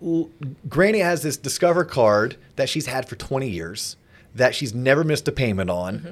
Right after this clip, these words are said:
Speaker 1: that her balance to limit ratio is, like, she's at ten percent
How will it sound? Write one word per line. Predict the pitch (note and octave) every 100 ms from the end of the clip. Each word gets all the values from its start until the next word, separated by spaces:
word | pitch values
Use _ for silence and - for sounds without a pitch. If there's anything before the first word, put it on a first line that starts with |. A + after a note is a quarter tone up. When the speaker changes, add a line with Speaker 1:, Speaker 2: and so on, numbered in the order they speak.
| -
Speaker 1:
that | B2 A#2+
her | C#3 C3+
balance | G#2 C#3 C#3 D#3 D#3+
to | D3
limit | C#3 C#3
ratio | A#2+ A2 B2 A2
is, | G#2+
like, | G#2+
she's | - C3 G#2 - -
at | A#2+ - -
ten | F#3 F#3
percent | F3 D#3+ - D#3 B2+ A2+ -